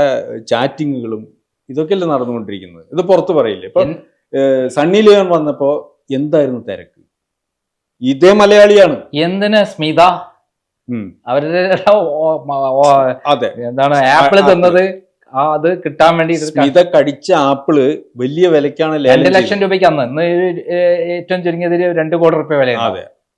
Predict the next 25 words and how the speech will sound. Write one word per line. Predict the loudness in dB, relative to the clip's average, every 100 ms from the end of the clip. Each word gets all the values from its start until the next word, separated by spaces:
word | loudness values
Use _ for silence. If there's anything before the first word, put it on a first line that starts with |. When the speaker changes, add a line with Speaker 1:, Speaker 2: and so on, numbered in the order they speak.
| _ -12
Speaker 1:
അത്ര, | -8 -2 -2
അതാണ് | -2 -2 -2 0
മ-, | 0 -2 -2 -2 0
മലയാളി. | 4 4 2
Speaker 2:
മലയാളി | -6 _ _ _ _ _ _ _ -2 2
അല്ല, | 4 2
Speaker 1:
അല്ല, |
അത് | 0 0 0 2
Speaker 2:
തമിഴനാണ്. | 2 2
Speaker 1:
ആ, | 0
അത് | 0
തമിഴനായിരുന്നു. | 0 0 -2 -4 -10 -18 _ _ _ _ _ -2
അല്ല, | -2
ഇപ്പൊ | 0 -2 -4 -8 -12 -10
മലയാളിയുടെ | -4 0 2 0 -2
മനസ്സ് | -4 -6 -8 -8
അതാണെന്നേ. | -6 -4 -6 -6 -8 -10 -14
അല്ലെങ്കിൽ | -8 -6 -4
ഈ |
സണ്ണി | -6 -6 -6 -4
ലിയോൺ | -2 -2 -2 -4
വന്നു | -4 -4
കഴിഞ്ഞപ്പോ | -6 -6 -8
ഇത്രമാത്രം | -10 _ -4 -2 0 -2 -2 -2
ഒരു | -2 -2 -6